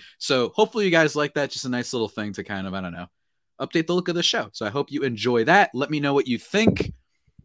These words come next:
Of course, on today's show, we gotta talk about these last two games that occurred for our San Diego Padres and talking a little bit about defensive stuff. Uh, so fun show today for sure. Uh, despite the result of last night's game, unfortunately,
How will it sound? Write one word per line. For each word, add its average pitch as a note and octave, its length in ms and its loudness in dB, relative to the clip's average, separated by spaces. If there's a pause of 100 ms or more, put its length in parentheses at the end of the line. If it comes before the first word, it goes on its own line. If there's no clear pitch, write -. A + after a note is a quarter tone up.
(320)
Of - 60 -18
course, C#3+ 240 2
on C3+ 80 2
today's C3 240 0
show, C3 160 2
we B2 80 0
gotta A#2 160 -2
talk A2+ 160 -4
about G#2+ 160 -6
these G#2 160 -6
last G#2 260 -4
two G#2+ 160 -8
games G2 520 -6 (320)
that G#2 100 -2
occurred A2 540 2 (380)
for G#2 160 -4
our F#2+ 100 -2
San G2+ 240 -4
Diego F#2+ 260 -4
Padres F#2 600 -6
and B2 260 -4
talking A2 280 -4
a G2+ 40 -8
little G2 160 -6
bit G2 80 -6
about F2+ 200 -6
defensive G2 560 -10
stuff. - 600 -6 (300)
Uh, F#2+ 160 -6
so A2+ 160 -4
fun E3+ 240 2
show C#3+ 240 2
today B2+ 260 -2
for B2+ 320 -4
sure. A2 460 -4 (320)
Uh, A2 160 -4
despite B3 360 0
the B3 60 0
result F3 340 2 (280)
of C3 100 0
last B2+ 220 2
night's A2 200 -4
game, F#2 220 -6 (260)
unfortunately, D3+ 800 -4